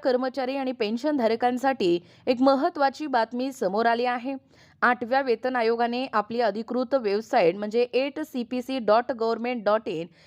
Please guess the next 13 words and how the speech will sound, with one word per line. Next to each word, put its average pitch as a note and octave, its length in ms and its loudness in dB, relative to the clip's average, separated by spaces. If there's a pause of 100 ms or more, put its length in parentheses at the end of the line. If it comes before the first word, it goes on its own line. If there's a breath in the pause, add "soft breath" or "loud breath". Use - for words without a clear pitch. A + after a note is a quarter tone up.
(140 soft breath)
हे A#3+ 160 2
लाँच C4+ 420 2
केली B3+ 220 -4
असून, F#3+ 360 -2 (280 soft breath)
नवीन C#4 400 4
वेतन C#4 360 0
संरचनेबाबत A#3+ 1120 0 (140)
विविध C#4 400 -2
घटकांकडून B3+ 840 0
मते A3 280 -2
मागवण्यास A#3 600 -4
सुरुवात G3 280 0 (100)
केली. A#3+ 240 -6